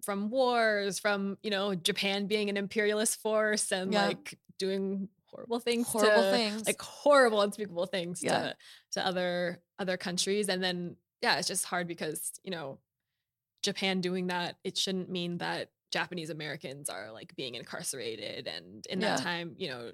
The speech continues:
Speaker 1: Japanese people from Peru, from other parts of South America, from Hawaii, were also being, like, kidnapped to the United States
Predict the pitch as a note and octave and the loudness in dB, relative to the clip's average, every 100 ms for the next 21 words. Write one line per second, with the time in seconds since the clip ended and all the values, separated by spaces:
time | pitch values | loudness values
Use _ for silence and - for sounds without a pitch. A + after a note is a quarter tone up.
0 | _ _ - D#3+ F3+ - F#3 F3+ F3 F3+ | _ _ -4 -2 -4 -4 -6 -8 -6 -8
1 | - G3+ G3 G#3+ G#3 G3 F#3 - F3+ F3+ | -6 -4 -2 0 0 0 -2 -2 -2 -4
2 | - F#3+ G3 F#3+ G3+ F#3+ F#3+ F#3 F3+ F3 | -6 -6 -6 -6 -4 -4 -4 -4 -4 -4
3 | F3 F3 F#3 F3+ F#3 F#3 F#3+ F3+ F3 F#3 | -4 -6 -6 -8 -6 -4 -4 -4 -2 -4
4 | F3 F3+ F3+ F3 E3+ D#3+ B2 B2+ - - | -4 -6 -6 -6 -8 -8 -8 -10 -8 -6
5 | G3+ F#3+ F3+ - E3 D#3+ D3+ D3 - C#3+ | -2 -2 -2 -6 -10 -10 -10 -8 -8 -8
6 | A#2+ - | -8 -8